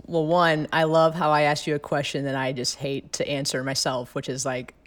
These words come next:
"What's new?" or "How's life?" 'Cause there's just so much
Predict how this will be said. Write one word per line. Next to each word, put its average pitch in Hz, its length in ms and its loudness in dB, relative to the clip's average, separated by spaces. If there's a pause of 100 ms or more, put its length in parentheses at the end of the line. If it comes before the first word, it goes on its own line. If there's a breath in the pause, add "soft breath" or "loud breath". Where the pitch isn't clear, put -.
(200)
"What's 160 400 2
new?" 170 360 4
or 139 260 0
"How's 151 380 2
life?" 156 460 0
'Cause 151 180 0
there's 151 220 2
just - 260 0
so 170 200 4
much 156 580 0